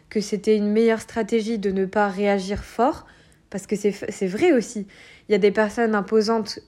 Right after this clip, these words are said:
euh, qui vont être recadrées d'une manière douce et que ça va être plus efficace que leur rentrer dedans. Parce que si t'es face à quelqu'un qui a l'habitude de, de gueuler,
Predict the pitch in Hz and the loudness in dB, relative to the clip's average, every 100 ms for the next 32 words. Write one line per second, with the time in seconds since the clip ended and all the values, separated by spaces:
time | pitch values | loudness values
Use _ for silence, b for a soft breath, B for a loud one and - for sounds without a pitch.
0 | 185 175 170 - - _ - _ _ _ | -4 -2 -4 -10 -18 _ -20 _ _ _
1 | - - 226 233 262 254 B B B B | -10 -4 -2 0 -2 -6 B B B B
2 | 220 214 - 190 214 214 214 220 226 202 | 2 2 -4 -2 0 2 2 2 -2 -2
3 | 196 190 190 190 185 185 359 - - - | -2 0 2 0 0 -2 -2 -2 -6 -12
4 | _ _ - 202 214 190 185 220 202 190 | _ _ -10 -2 2 2 -2 -2 -2 -4
5 | 190 262 339 - 208 196 196 185 226 208 | -2 0 0 2 2 2 -2 -4 -4 -4
6 | 254 277 B B B B 226 220 233 - | -4 -4 B B B B -4 0 -2 -2
7 | 262 247 233 226 220 220 214 247 240 226 | -4 0 0 2 0 0 0 0 -2 0
8 | 190 196 214 220 - 240 196 - 175 196 | 2 2 0 -4 -8 -8 -8 -12 -6 -2
9 | 190 185 185 185 180 170 - 185 196 202 | 0 2 0 0 -2 -4 -6 -4 -2 0
10 | 202 262 427 | 0 0 -2